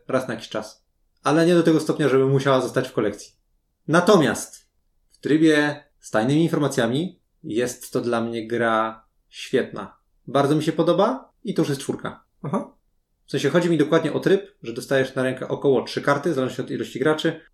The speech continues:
Speaker 1: My akurat na trzy osoby robiliśmy, że się dostaje cztery, a więcej osób to trochę cora-, coraz bardziej to spada. Mając tego mini questa, gra mi się w to super, jestem w stanie wokół tego obudować moje decyzje, roz-, starać się rozgrywać innych graczy, daje mi to bardzo dużo fanu.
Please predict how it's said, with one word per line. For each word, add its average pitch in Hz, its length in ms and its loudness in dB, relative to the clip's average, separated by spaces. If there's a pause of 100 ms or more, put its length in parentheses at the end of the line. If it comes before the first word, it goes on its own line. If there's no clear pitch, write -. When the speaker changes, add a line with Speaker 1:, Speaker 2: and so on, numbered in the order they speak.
(120)
Speaker 1:
My 135 180 -2
akurat 127 320 0
na 127 120 0
trzy 135 180 -2
osoby 120 280 -2
robiliśmy, 117 320 -4
że 107 100 -8
się 107 60 -12
dostaje 113 280 -2
cztery, 135 460 2
a 120 240 -6 (120)
więcej 123 360 -2
osób 120 220 -6
to 127 60 -2
trochę 117 360 -6
cora-, 123 240 -2
coraz 131 260 0
bardziej 120 220 0
to 139 100 0
spada. 160 500 -2 (240)
Mając 202 280 4
tego 180 180 4
mini 185 180 4
questa, 165 580 2 (120)
gra 135 220 0
mi 127 100 0
się 127 80 -4
w - 80 -8
to - 80 -10
super, 139 600 0
jestem 131 300 -2
w - 20 -10
stanie 123 260 -6
wokół 117 380 -8
tego 120 200 -6
obudować 127 500 0
moje 117 180 -2
decyzje, 117 600 0
roz-, 131 400 0
starać 135 280 0
się 139 100 2
rozgrywać 135 480 4
innych 127 180 0
graczy, 120 300 0
daje 117 140 0
mi 110 80 -2
to 110 100 -4
bardzo 107 240 -4
dużo 113 140 -2
fanu. 170 320 -2